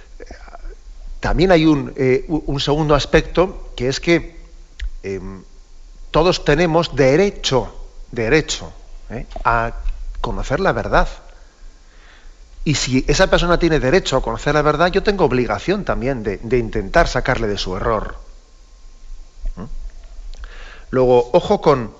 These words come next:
eh, con el recurso ese a, "Bueno, pues si total el no, el que está en una conciencia errónea no tiene culpa,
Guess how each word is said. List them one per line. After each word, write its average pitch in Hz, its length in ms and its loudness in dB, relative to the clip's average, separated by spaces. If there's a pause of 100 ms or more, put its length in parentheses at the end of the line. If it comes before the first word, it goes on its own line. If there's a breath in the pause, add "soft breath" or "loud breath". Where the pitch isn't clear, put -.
(680 loud breath)
eh, 147 100 0
con 139 160 2
el 131 60 4
recurso 160 480 0
ese 156 300 4
a, 113 220 2 (300)
"Bueno, 214 240 0
pues 175 120 -6
si 131 80 -2
total 147 240 4
el 156 100 2
no, 151 240 2
el 135 560 -6
que 123 140 -4
está 135 340 -2
en 151 60 2
una 160 100 2
conciencia 156 460 2
errónea 143 320 2
no 127 120 -2
tiene 151 220 2
culpa, 214 380 0